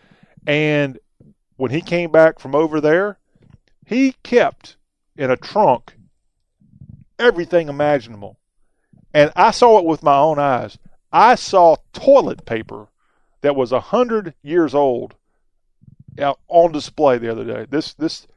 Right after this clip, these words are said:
doughboy kept the issued toilet paper of the time period, and I saw it.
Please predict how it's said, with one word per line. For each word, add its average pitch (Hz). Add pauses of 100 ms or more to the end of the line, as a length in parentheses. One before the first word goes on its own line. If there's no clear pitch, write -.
(160)
doughboy 131 (840)
kept - (240)
the 139 (140)
issued 185 (200)
toilet 175
paper 117
of 110
the 113 (120)
time 139
period, 107 (260)
and 131
I 123
saw 131
it. -